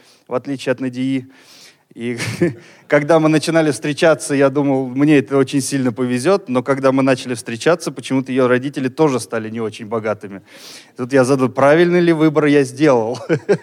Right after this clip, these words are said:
Ну, спустя десять лет я понимаю, правильный. Думаю, родители, ладно, надо самим тоже богатеть. И у меня фамилия не Лужков,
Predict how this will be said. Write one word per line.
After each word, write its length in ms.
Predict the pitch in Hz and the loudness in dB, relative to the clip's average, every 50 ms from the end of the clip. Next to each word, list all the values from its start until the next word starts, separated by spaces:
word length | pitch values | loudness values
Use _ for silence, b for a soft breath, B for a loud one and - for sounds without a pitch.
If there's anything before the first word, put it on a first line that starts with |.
| - - - - 196 - - - 254 269 - - 254 - - 254 240 - 240 - - - 233 - - - - - - - - - 214 165 123 B B B 214 175 - | -6 -16 -14 -14 -12 -12 -2 0 2 2 2 0 -2 0 0 -2 -2 -2 -2 -2 -2 -2 -4 -4 -6 -10 -8 -8 -8 -8 -4 -4 -4 -4 -4 B B B -18 -10 -4
Ну, 140 | 143 156 175 | 0 0 0
спустя 440 | 160 - - 170 160 - - 175 160 | 0 0 0 0 0 2 2 2 2
десять 340 | 147 160 160 156 156 147 131 | 4 4 2 2 0 -2 -2
лет 200 | 143 170 185 156 | 0 0 2 2
я 120 | 165 160 | 2 0
понимаю, 400 | 147 160 151 151 156 156 156 156 151 | 0 0 -2 0 2 2 2 2 2
правильный. 480 | 156 156 151 139 127 123 120 117 117 | 2 2 2 2 2 0 -2 -4 -6
Думаю, 260 | 113 110 117 117 117 117 | -6 -8 -6 -4 0 0
родители, 420 | 127 139 139 147 131 - 131 123 | 2 2 0 0 -4 -2 0 0
ладно, 340 | 123 131 151 160 160 160 147 | 2 2 2 2 0 -2 -2
надо 260 | 127 127 131 127 127 | -2 -2 -2 -2 -4
самим 400 | 120 - 139 135 135 131 113 104 | -8 -8 -8 -6 -6 -6 -6 -8
тоже 300 | - 110 104 101 101 98 101 104 - | -8 -10 -10 -10 -10 -14 -16 -18 -20
богатеть. 580 | - 113 117 120 113 123 120 - 120 107 104 B B B B B B B B B B | -12 -10 -8 -2 0 0 0 -2 -4 -10 -10 B B B B B B B B B B
И 300 | - - 120 127 131 127 | -14 -6 -2 0 2 2
у 580 | 120 120 117 110 110 107 110 110 110 117 120 131 | 0 0 -4 -10 -14 -16 -16 -14 -12 -10 -6 -2
меня 300 | 147 165 180 190 175 151 | 0 2 4 4 4 2
фамилия 480 | - - 156 151 165 160 143 135 131 120 | 2 2 0 2 2 2 4 4 4 4
не 100 | 123 127 | 2 2
Лужков, 600 | 127 135 127 - - - 165 170 165 - - | 2 2 0 -2 -2 0 0 0 0 0 -6